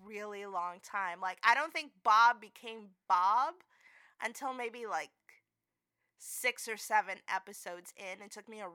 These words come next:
really long time to get over the H. John Benjamin-ness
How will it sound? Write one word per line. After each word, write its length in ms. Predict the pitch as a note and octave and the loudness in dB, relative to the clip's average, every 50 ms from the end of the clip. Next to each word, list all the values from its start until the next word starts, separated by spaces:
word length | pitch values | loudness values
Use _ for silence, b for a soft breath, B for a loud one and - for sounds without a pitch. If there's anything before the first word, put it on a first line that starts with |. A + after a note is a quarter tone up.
| F3 F3+ | -16 -14
really 360 | F#3 F#3 F#3 F#3 F3+ F3 F3 | -12 -10 -10 -10 -10 -10 -10
long 240 | E3+ E3 E3 E3+ E3 F3+ | -10 -10 -10 -12 -12 -12
time 260 | - - F3+ E3 E3+ F#3 | -8 -6 -6 -6 -6 -10
to 80 | - F3+ | -16 -10
get 220 | F3 F3+ E3 D#3 | -6 -6 -6 -6
over 240 | E3 F3+ F3 F#3 F#3 | -6 -10 -10 -10 -10
the 200 | E3+ E3+ D#3+ - | -10 -12 -12 -12
H. 220 | F3+ F3+ F3 - - | -14 -14 -14 -12 -8
John 240 | - F#3 F3 F3+ F3+ F#3 | -4 -4 -4 -4 -6 -6
Benjamin-ness 960 | F#3 F3+ F3 F3 F#3 F#3 F3 E3+ E3+ E3+ E3+ E3+ E3 - - - - - - | -8 -8 -8 -8 -14 -16 -12 -14 -14 -14 -14 -16 -16 -14 -14 -16 -16 -16 -16